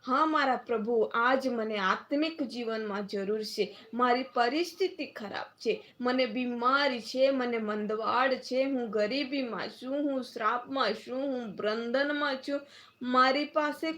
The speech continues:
કશું જ નથી. આજ સંપૂર્ણ હૃદયથી હું તૂટી ચૂક્યો છું.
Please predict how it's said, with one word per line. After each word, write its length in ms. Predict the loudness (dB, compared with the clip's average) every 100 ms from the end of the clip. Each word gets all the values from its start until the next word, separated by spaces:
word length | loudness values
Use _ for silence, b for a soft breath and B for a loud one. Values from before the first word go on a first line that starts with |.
| 2
કશું 500 | 4 4 -2 -4 0
જ 60 |
નથી. 420 | 0 0 -2 -2 -2
આજ 400 | 2 2 0 -2
સંપૂર્ણ 640 | -2 -2 -2 -4 -2 2 2
હૃદયથી 720 | 2 0 2 4 2 -2 -4
હું 260 | -2 -4 -4
તૂટી 380 | -4 0 0 0
ચૂક્યો 500 | -2 -8 0 2 2
છું. 300 | 2 -4